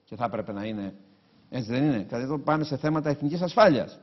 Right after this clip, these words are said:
Είναι αδύνατον να μην έγραφαν τουλάχιστον τρεις μυστικές υπηρεσίες. Η Αμερικάνικη N S A, δηλαδή C I A ουσιαστικά, το F B I ας πούμε,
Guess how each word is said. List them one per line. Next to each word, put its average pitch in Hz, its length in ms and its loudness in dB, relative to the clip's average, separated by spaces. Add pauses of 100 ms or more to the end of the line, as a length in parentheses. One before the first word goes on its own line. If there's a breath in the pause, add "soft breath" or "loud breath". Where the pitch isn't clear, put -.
(1300)
Είναι 254 260 8
αδύνατον 220 680 8
να 185 160 6
μην 226 180 4
έγραφαν 240 360 8
τουλάχιστον 202 380 8
τρεις 196 180 0
μυστικές 180 320 -2
υπηρεσίες. 123 640 -6 (460)
Η 160 240 8
Αμερικάνικη 165 640 6
N - 40 4
S 151 220 2
A, 147 160 6
δηλαδή 123 260 -2 (100)
C 139 40 0
I 113 360 2
A 95 40 -4
ουσιαστικά, 151 600 -2 (840)
το 113 160 -4
F 90 120 -10
B 107 40 -2
I 92 260 -4
ας - 100 -14
πούμε, 220 260 -8